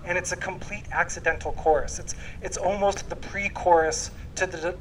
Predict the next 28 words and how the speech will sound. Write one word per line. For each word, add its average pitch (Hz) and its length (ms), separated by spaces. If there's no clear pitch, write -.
the 175 100
divine 160 500
chorus. 135 540
He 175 160
meets, 175 420
he 180 120
meets 175 260
Beatrice, 202 680
Beatrice. - 580
He 185 140
meets, 170 440
uh, 143 440
Ga-, 170 260
the 165 140
angel 165 300
Gabriel, 175 640
and 160 420
they 170 140
all 180 260
take, - 260
they 175 180
sort 208 280
of - 60
accidentally 190 640
take - 300
over 165 300
the 151 100
poem. 156 380